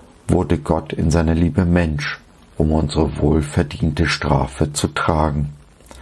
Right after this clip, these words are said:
Wer die Liebe Gottes annimmt,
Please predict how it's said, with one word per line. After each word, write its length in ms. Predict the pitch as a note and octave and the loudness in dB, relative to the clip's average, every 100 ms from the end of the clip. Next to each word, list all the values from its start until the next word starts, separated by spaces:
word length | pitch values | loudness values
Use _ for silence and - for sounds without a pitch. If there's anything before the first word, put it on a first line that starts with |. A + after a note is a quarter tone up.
| - - - - - | -20 -20 -20 -20 -2
Wer 160 | E2+ F2+ | 0 2
die 120 | E2 | 2
Liebe 300 | D#2+ F2 F2 | 2 2 0
Gottes 420 | - E2+ D2+ - | 2 0 0 -4
annimmt, 640 | - G2 F#2+ E2+ C#2+ - | 0 2 4 2 0 -8